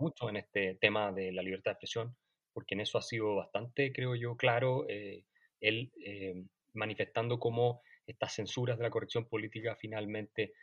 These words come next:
terminan por ser contraproducentes. Eh, y también tengo, eh, a la Nadine Strossen, que es una,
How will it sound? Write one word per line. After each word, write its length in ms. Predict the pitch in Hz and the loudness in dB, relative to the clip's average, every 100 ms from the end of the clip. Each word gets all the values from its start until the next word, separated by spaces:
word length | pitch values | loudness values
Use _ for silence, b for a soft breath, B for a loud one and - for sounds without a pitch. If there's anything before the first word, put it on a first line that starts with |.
| B _ | B _
terminan 300 | 104 110 104 | -2 0 -2
por 80 | - | -4
ser 120 | 104 | -4
contraproducentes. 960 | 110 98 101 98 92 - 165 127 - - _ _ _ - | -6 -2 -2 -2 -6 0 0 0 -10 -14 _ _ _ -6
Eh, 240 | 98 98 | -4 -4
y 160 | - 127 | -4 4
también 440 | 196 196 135 170 | 4 4 2 0
tengo, 440 | - 117 110 151 165 - _ _ | 0 0 2 -2 -2 -12 _ _
eh, 160 | - 104 | -6 -2
a 80 | 101 | 0
la 120 | 104 | 0
Nadine 280 | 104 110 131 | 2 2 2
Strossen, 420 | 123 110 107 147 | 2 0 0 -4
que 140 | 143 | -4
es 60 | 107 | -6
una, 400 | 113 107 98 | -2 -2 -2